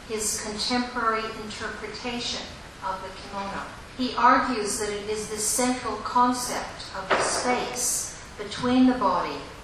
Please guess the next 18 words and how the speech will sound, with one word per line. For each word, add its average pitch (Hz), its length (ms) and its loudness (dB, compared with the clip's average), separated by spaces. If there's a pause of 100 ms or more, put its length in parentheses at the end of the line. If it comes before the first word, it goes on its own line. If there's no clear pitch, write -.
and 175 80 -6
the - 160 -10
cloth, - 380 -4 (260)
which 208 220 -4
was - 180 -6
most 190 400 2
important, 220 480 -4 (300)
as 202 200 -2
it - 80 -6
creates 214 640 0
a 202 60 -6
natural 196 420 0
freedom 233 560 -6 (480)
and 190 100 -8
a 180 160 -8
general 202 360 -2
flexibility - 960 -4 (540)
in 175 60 -10